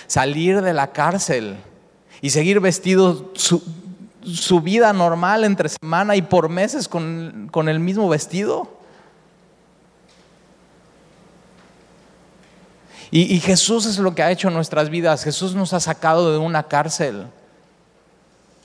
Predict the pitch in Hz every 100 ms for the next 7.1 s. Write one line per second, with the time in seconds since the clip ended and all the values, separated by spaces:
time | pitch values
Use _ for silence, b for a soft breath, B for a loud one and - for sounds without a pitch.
0 | _ _ _ _ _ _ _ 131 151 156
1 | 151 156 156 175 196 196 175 160 135 135
2 | 139 139 117 151 139 139 165 165 151 156
3 | 170 143 143 160 180 156 165 170 165 156
4 | 143 139 151 160 160 156 156 170 160 175
5 | 170 - B B 143 170 180 156 139 123
6 | 160 185 185 180 165 156 - 175 180 156
7 | -